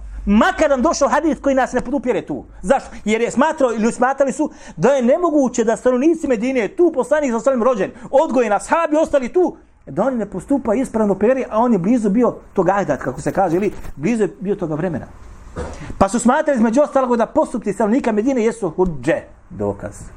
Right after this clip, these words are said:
Jesu ostali učenjaci to prihvatili? Iako odbacili.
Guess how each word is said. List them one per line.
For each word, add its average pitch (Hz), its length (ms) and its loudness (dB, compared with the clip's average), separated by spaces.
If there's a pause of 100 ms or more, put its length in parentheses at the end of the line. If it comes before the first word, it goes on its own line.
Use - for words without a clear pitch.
(580)
Jesu 127 200 2
ostali 240 240 2
učenjaci 196 320 0
to 185 60 0
prihvatili? 196 500 -2 (540)
Iako 127 200 0
odbacili. 113 400 -4